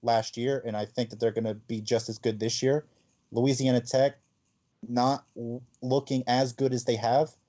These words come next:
so it wouldn't s-, it, honestly, it wouldn't surprise me if this is kind of like a Texas Tul-, Tulsa game last year where it,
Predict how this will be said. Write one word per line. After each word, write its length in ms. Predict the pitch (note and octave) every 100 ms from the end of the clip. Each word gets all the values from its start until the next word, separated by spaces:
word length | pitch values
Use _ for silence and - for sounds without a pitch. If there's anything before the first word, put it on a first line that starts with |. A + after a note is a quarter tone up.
| _ _ _
so 540 | - - B2 A#2 G#2+ - _ _ _ _ _ _ _ _ -
it 140 | F3+
wouldn't 260 | G#3 B3 G3
s-, 160 | - - -
it, 140 | D3+ D#3+
honestly, 320 | F3+ - E3
it 60 | D3
wouldn't 220 | D#3+ D3+
surprise 560 | B2+ C3 C3 C3+ C3+
me 160 | D3 C#3+
if 240 | C3 A#2 - _ _ _ _ -
this 180 | C#3 C#3+
is 100 | -
kind 220 | C#3+ C3+
of 80 | B2+
like 160 | B2+
a 60 | A#2
Texas 340 | - C3+ B2
Tul-, 240 | - C3+ - _ _ _ -
Tulsa 280 | C3 B2+ B2
game 220 | A#2+ A2
last 340 | A2 B2 - A#2
year 140 | G#2+
where 300 | A2 G#2+ G2+ _ _ _ _
it, 180 | B2+ B2